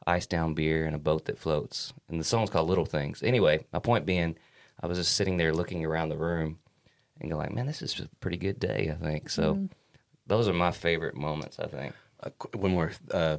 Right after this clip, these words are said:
Speaker 3: on this topic, 'cause this is funny. I was washing dishes and my little boy's running, running around one morning, like, after breakfast, and I, I was on a, I was trying to sober up for a minute just to kinda dry out some, um, which, you know, gotta do time to time.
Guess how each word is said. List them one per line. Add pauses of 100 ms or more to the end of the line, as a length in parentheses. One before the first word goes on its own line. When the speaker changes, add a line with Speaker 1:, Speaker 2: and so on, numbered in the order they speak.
Speaker 3:
on
this
topic,
'cause (140)
this
is
funny.
I
was (500)
washing
dishes
and
my
little
boy's
running,
running
around
one
morning, (120)
like,
after
breakfast,
and
I,
I
was
on
a, (360)
I
was
trying
to
sober
up
for
a
minute
just
to
kinda
dry
out
some, (640)
um, (560)
which,
you
know, (100)
gotta
do
time
to
time.